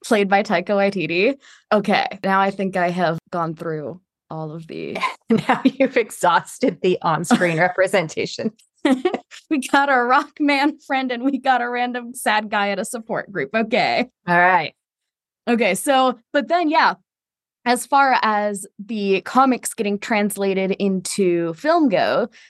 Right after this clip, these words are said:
Speaker 1: the most obvious example that comes to mind is what you just said, America Chavez, who shows up in Doctor Strange and Mul-, the Multiverse of Madness, is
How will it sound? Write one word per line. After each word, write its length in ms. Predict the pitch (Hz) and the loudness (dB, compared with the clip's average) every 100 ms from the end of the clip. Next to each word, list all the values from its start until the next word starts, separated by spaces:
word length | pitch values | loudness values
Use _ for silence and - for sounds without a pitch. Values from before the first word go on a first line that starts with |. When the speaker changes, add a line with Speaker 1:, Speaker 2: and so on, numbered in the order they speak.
| _ | _
Speaker 1:
the 340 | 233 208 202 180 | -4 0 0 2
most 240 | 196 - | 0 4
obvious 400 | 220 233 262 240 | 2 4 0 0
example 380 | 220 208 208 202 | -2 0 0 0
that 100 | 202 | -2
comes 240 | 208 208 - | -2 -2 0
to 80 | |
mind 520 | 202 175 175 180 175 190 | 2 4 2 2 0 -2
is 420 | 190 175 175 165 - | 0 2 2 -2 -4
what 220 | 190 190 | -2 0
you 120 | 196 | 0
just 260 | 185 180 - | -2 -4 -2
said, 520 | 190 170 175 175 170 - | 2 4 4 2 -2 2
America 380 | 208 196 190 | 4 4 2
Chavez, 580 | 190 196 175 165 175 220 - - _ | 0 2 4 2 0 -2 -8 -20 _
who 400 | - 220 185 185 190 _ _ _ - | 0 4 6 4 2 _ _ _ -12
shows 320 | - 220 185 | -2 0 4
up 200 | 180 170 | 2 2
in 260 | - 190 175 | 0 -2 0
Doctor 260 | 175 175 202 | 0 0 -4
Strange 300 | 190 175 175 | -2 -2 -2
and 100 | 175 | -4
Mul-, 100 | - | -2
the 100 | 190 | -2
Multiverse 480 | 180 196 180 185 196 | 0 0 0 -2 -2
of 100 | 165 | 0
Madness, 540 | 151 160 208 285 - - - _ | 0 2 0 0 -4 -14 -20 _
is 220 | 339 277 | 0 0